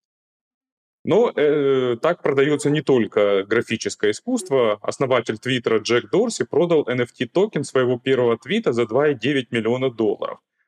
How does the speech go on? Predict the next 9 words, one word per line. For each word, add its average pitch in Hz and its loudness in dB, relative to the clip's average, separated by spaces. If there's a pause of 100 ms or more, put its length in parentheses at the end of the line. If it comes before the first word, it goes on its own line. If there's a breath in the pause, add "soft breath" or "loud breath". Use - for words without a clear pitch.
А 104 0
покупателем 170 -2
стал 131 0
гендиректор 123 -2
компании 120 -2
Bridge 110 -4
Oracle 175 0
Сина 143 -4
Эстави. 107 -2